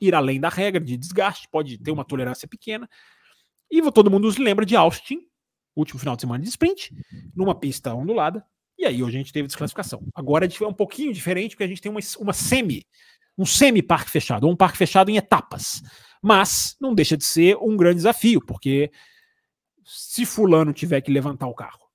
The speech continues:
se a gente pode ter fulano, ciclano ou beltrano perdendo a mão nesse final de semana, por um excesso de conservadorismo que faça le-, com que o carro fique mais alto do que o normal. Então são variáveis, Banniman, são variáveis. Expectativa, eu até coloquei no Twitter hoje.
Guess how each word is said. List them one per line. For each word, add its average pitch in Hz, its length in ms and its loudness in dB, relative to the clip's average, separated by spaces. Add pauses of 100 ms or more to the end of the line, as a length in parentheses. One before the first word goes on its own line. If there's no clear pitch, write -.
(520)
se - 140 -6
a 117 40 -4
gente 175 220 -6
pode - 260 -4
ter 240 120 -2
fulano, 196 640 0
ciclano 143 440 -8
ou 143 60 -6
beltrano 175 520 -6
perdendo 185 400 -2
a - 20 -2
mão 226 360 -4
nesse 131 220 -10
final 123 160 -8
de - 80 -14
semana, 104 220 -14 (500)
por 226 140 6
um 233 140 2
excesso 170 340 -2
de - 80 -14
conservadorismo 151 960 -4
que - 100 -12
faça 180 360 -4
le-, 233 180 0
com 247 180 -8
que 277 100 -10
o - 40 -6
carro 220 240 2
fique 269 220 -4
mais 311 200 0
alto 214 280 2
do 127 80 -18
que - 100 -14
o - 20 -6
normal. 107 340 -14 (720)
Então 214 360 0
são 277 260 0
variáveis, 214 540 4
Banniman, 95 280 -14
são 202 180 -4
variáveis. 240 340 2
Expectativa, 262 540 -2
eu 185 40 6
até 240 140 0
coloquei 247 260 0
no 247 80 -4
Twitter 220 320 -4
hoje. 110 220 -6